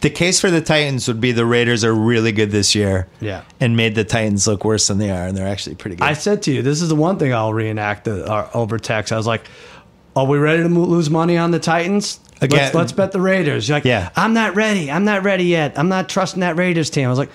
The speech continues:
Speaker 2: "No, you're not getting it. We have to lose money." So
Speaker 1: Right.
Speaker 2: by staying away from the Raiders, we've all, actually also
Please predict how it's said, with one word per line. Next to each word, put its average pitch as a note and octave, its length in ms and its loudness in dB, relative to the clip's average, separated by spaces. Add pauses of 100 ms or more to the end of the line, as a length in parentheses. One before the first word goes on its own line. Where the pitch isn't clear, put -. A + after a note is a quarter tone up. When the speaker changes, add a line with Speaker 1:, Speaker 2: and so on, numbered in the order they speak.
(200)
Speaker 2:
"No, G3+ 180 2
you're F#3+ 140 4
not G3+ 200 0
getting G#3 260 2
it. G2 160 -4
We D#3 160 2
have F#3 240 0
to F3+ 60 -2
lose F#3+ 360 2
money." A#2 380 0 (240)
So B2 160 2
Speaker 1:
Right. A2 240 2 (100)
Speaker 2:
by D#3+ 140 2
staying F#3 340 2
away D#3+ 280 2
from D3 160 0
the C3 80 0
Raiders, A#2+ 400 0
we've B2 160 0
all, C3 260 0
actually B2+ 460 -4
also A2 500 -4